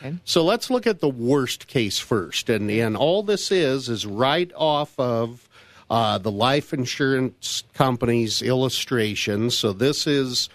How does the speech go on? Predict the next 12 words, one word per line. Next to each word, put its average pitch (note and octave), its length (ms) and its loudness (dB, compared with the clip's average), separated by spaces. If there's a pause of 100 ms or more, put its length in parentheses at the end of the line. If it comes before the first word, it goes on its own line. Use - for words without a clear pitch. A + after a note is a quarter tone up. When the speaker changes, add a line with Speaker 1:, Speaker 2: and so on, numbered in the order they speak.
(280)
Speaker 2:
their C3 300 2
numbers. B2+ 640 -2
I'm A#2 200 -2
not B2+ 220 0
embellishing B2 840 0
this B2 300 0
or G#2+ 120 0
anything. G2 540 -2
So A#2 320 0
the G#2+ 120 0
worst B2 720 -2
case, D3+ 640 -2